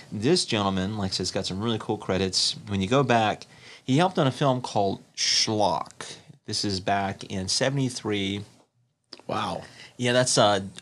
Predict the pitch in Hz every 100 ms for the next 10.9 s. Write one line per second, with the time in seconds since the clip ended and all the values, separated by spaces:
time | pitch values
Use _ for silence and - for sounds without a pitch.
0 | - 123 143 151 143 160 139 123 113 113
1 | 135 156 147 131 113 117 120 110 110 117
2 | - 104 - 113 117 - 139 147 160 151
3 | 139 - 123 127 127 - - 135 139 139
4 | 127 98 107 117 - 123 131 101 87 -
5 | - - 110 127 90 95 - - 147 151
6 | 143 131 104 110 113 113 104 101 98 123
7 | 123 120 - _ 98 101 104 85 104 104
8 | 98 - 101 101 95 - - - 151 151
9 | 156 170 160 131 127 123 127 120 117 107
10 | 110 107 104 - - 104 98 95 95